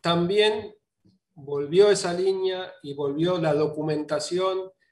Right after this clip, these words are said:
y la presencia en el, en el, en el museo, de ese hito, de ese mojón importantísimo en la defensa siempre por la paz, siempre reivindicando el camino del diálogo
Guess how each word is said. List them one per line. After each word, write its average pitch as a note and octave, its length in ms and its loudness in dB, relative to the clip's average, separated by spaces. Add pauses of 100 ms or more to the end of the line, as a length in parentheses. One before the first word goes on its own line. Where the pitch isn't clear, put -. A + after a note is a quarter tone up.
(180)
y C#3+ 120 -6
la D#3 240 -2
presencia E3+ 580 2
en E3 80 -6
el, D3+ 260 -6
en C#3 160 -4
el, C#3+ 280 -6
en C3 160 -10
el C3 100 -8
museo, F3 720 -2 (420)
de C3+ 80 -6
ese C#3 240 -2
hito, F3 800 0 (180)
de C#3+ 100 -4
ese C#3+ 180 -2
mojón E3+ 800 -2
importantísimo D#3+ 1120 -6 (440)
en C#3 140 -10
la C#3+ 100 -6
defensa E3 540 -4
siempre D#3 460 -2
por C#3 180 -8
la C#3 160 -10
paz, D#3 460 -4
siempre D3 320 -8
reivindicando C3+ 760 -8
el B2+ 80 -10
camino C#3 400 -8
del C3+ 160 -6
diálogo C#3+ 640 -6